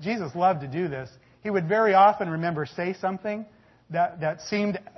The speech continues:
just out of whack, and he did that for one reason, to make people wake up and listen and think about what he was saying. But we know for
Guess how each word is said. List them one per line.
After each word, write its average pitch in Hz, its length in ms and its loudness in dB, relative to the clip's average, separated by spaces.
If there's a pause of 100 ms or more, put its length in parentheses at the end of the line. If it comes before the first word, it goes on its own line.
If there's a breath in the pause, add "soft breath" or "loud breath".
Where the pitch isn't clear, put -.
(160)
just 160 200 -6
out 180 220 4
of 165 100 -2
whack, 160 500 2
and 160 120 -4
he 160 80 -6
did 196 200 0
that 160 280 4
for 160 80 -4
one 196 200 2
reason, 160 360 -4
to 147 160 -10 (120)
make 160 200 -6
people 147 220 -4
wake 160 220 -2
up 151 140 0
and 139 140 -8
listen 156 300 -6
and 131 140 -10
think 175 200 -6
about 143 200 -2
what 143 100 -4
he 139 60 -6
was 120 140 -8
saying. 180 340 -4 (1400)
But 175 80 -8
we 233 120 -2
know 233 180 6
for 196 160 -4